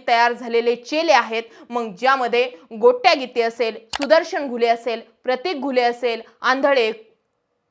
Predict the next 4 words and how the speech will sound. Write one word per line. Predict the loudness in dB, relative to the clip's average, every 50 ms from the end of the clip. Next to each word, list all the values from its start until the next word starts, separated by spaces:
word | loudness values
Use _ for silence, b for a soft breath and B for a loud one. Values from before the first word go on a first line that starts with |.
| _ _ _ _ -20
जे | -20 -20 -12 0 2 2 2
काही | 4 4 4 4 4 -2 -4 -6 -8 -12 _ _ _ -8 2
या | 4 4 4
मर्डरमध्ये | 4 4 2 4 4 4 4 4 2 0 -2 0 -2 -2 -4